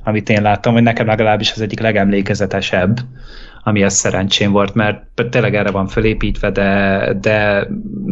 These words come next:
meg is van a katarzis. Megadja neked azt az élményt, a, amit tényleg elvárt, vagy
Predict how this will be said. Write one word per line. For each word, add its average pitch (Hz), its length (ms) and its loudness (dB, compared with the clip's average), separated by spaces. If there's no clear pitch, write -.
meg 107 260 2
is 127 120 2
van 120 120 0
a 107 80 -2
katarzis. - 880 -4
Megadja 120 440 2
neked 110 200 -6
azt 110 180 -6
az 110 100 -4
élményt, 104 440 -2
a, 104 280 2
amit 104 220 -4
tényleg 98 280 -2
elvárt, 90 420 -4
vagy - 260 -2